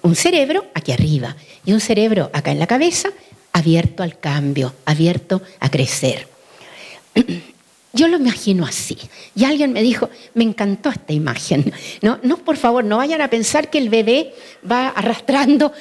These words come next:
un tremendo corazón que ni siquiera lo deja gatear. No, se, es, es metafórico, ¿verdad? Pero ¿por qué, por qué es tan grande, siendo tan pequeño,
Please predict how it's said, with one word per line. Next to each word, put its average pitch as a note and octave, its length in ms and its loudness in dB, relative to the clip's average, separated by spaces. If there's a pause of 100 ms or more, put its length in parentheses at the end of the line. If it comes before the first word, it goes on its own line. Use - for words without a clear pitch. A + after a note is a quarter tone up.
(160)
un A3+ 120 2
tremendo A#3 440 2
corazón B3 400 0
que B3 100 -4
ni G#3 80 0
siquiera A3 360 0
lo G3 120 2
deja F#3 300 0
gatear. D3 560 -2
No, G#3 200 0 (340)
se, - 260 0
es, A#3+ 340 0
es G#3+ 160 -2
metafórico, F#3 680 -2
¿verdad? F3+ 320 0 (360)
Pero G3 200 2 (200)
¿por - 180 -2
qué, G4 380 -2
por A3+ 140 -4
qué G#4 100 0
es G4+ 120 -8
tan A#3 200 -2
grande, D#3+ 520 -2 (240)
siendo A3 360 0
tan G3+ 180 -4
pequeño, F#3+ 540 -2